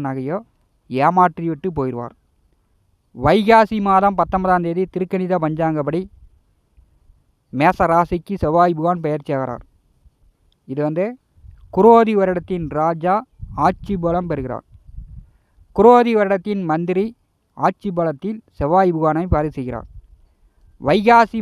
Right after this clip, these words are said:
மாதம் பத்தொன்பதாம் தேதிக்கு பிறகு மீன ராசி அன்பர்களுக்கு கொடுத்த வாக்கை காப்பாற்றுவீங்க. சொல், வாக்கு, பேச்சு,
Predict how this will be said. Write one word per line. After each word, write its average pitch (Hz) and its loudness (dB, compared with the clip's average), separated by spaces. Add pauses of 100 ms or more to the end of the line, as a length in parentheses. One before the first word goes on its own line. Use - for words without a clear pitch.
மாதம் 202 0
பத்தொன்பதாம் 185 -2
தேதிக்கு 156 -6
பிறகு 156 -4 (640)
மீன 185 0
ராசி 170 -2 (200)
அன்பர்களுக்கு 139 -6 (920)
கொடுத்த 185 0
வாக்கை 170 0
காப்பாற்றுவீங்க. 127 -6 (1800)
சொல், 175 2
வாக்கு, 156 2
பேச்சு, 143 -6